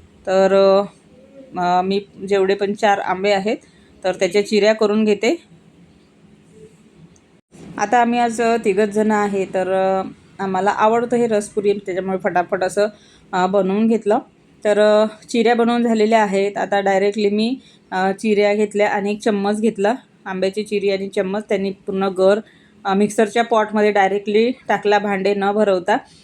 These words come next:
आणि, अ, दशेरी आंबा थोडासा म्हणजे गोडच राहतो, साखर कमीच टाकायची, नाही तर खूप गोड गोड चांगलं लागत नाही. तर अगदी, अ,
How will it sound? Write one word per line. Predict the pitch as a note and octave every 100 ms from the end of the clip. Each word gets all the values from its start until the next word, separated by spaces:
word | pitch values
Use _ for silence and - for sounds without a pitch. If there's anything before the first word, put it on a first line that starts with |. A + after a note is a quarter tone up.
| _ _ G#3+
आणि, | G#3 A3 A3+ A3+ - _ _
अ, | G#3 G3 G3
दशेरी | G3+ G3 G#3+ A3
आंबा | G3+ G3+
थोडासा | G#3 G#3 G3 F#3+ G#3
म्हणजे | G3 G3+ G3 - - G#3+
गोडच | A3 G#3 A#3
राहतो, | A#3+ G3+ G#3
साखर | G#3+ G#3 A#3 A3+
कमीच | A#3 A3 B3+ B3
टाकायची, | G#3+ F#3+ G3
नाही | A3 G3
तर | G#3
खूप | A3+ G#3
गोड | G3+ G3
गोड | G#3 G#3+
चांगलं | G#3 F#3+
लागत | G3+ F#3+ F#3
नाही. | F#3 G#3+ - _ _ -
तर | A3
अगदी, | G#3+ G3+ A3+ B3 C4+
अ, | A3